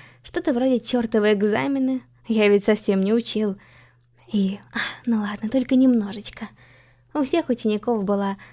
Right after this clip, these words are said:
одна основная задача — экзамены. Но кроме этого больше не было ничего необычного. Повседневность, которая слегка менялась день ото дня. Это, конечно,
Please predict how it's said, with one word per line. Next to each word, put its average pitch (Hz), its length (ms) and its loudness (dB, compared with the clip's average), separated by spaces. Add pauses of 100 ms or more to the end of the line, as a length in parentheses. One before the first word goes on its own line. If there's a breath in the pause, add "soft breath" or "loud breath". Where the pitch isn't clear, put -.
одна 226 340 2
основная 269 460 -2
задача — 214 500 -6 (380)
экзамены. 226 600 -2 (340)
Но 214 120 4
кроме 214 320 4
этого 214 280 2
больше 196 400 -4 (240 soft breath)
не 285 100 -2
было 214 160 2
ничего 196 300 -2
необычного. 208 600 -6 (460)
Повседневность, 233 600 0
которая 208 400 -2
слегка 202 480 -2 (340 loud breath)
менялась 226 460 2
день 220 240 -2
ото 208 200 -4
дня. 214 260 -8 (1040)
Это, 311 180 -2
конечно, 247 560 2